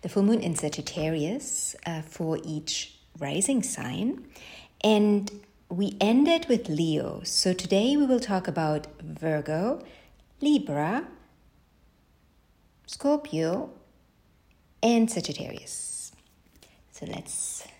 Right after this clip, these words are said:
go. We begin with Virgo.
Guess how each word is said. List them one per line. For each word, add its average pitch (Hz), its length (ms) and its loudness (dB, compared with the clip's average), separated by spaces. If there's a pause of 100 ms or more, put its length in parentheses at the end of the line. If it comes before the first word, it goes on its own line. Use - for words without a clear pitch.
(400)
go. - 140 -14 (1900)
We 202 60 -2
begin 254 340 4
with 311 200 -4
Virgo. - 480 -2